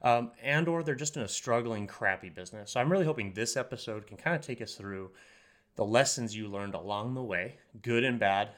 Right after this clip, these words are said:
Um, our viewers and listeners, you guys know we're not gonna hold anything back from you. The power of this is to be real. So let's talk about that. So let's take us through the first three or four years. What was going on in your mind, your heart,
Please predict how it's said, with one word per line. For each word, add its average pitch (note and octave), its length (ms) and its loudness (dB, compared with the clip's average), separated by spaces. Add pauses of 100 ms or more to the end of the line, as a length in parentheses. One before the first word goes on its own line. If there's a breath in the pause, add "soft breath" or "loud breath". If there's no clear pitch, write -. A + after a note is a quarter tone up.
Um, F#2+ 260 -4
our F#2+ 160 -6
viewers G2+ 520 -8
and G2 100 -8
listeners, F#2+ 480 -6
you G2 80 -14
guys F#2 220 -10
know G2+ 200 -6
we're G2 100 -8
not G2 180 -6
gonna F#2 300 -12
hold G#2+ 220 -2
anything F#2 280 -6
back F2+ 260 -2
from F#2+ 180 -10
you. F#2 300 -12
The G2+ 100 -10
power F#2 340 -4
of F2+ 80 -10
this F#2 220 -10
is F2+ 100 -18
to E2+ 80 -20
be F2+ 120 -12
real. G#2+ 360 -2 (440 loud breath)
So D3+ 260 6
let's D3 180 2
talk D3 200 -2
about G2+ 180 -6
that. - 220 -14
So B2 380 -2
let's D#3 140 -2
take F#3+ 180 -2
us D#3+ 140 -4
through C3+ 100 -2
the A2 60 -2
first - 500 -4 (340 loud breath)
three A#2 220 4
or A#2+ 60 2
four A2 260 -4
years. E2 380 -10 (540 loud breath)
What B2 120 6
was D#3 120 2
going C3+ 180 2
on A2+ 180 4
in G2 80 0
your A2 220 0
mind, A2 480 0
your G#2 240 -4
heart, G2+ 400 0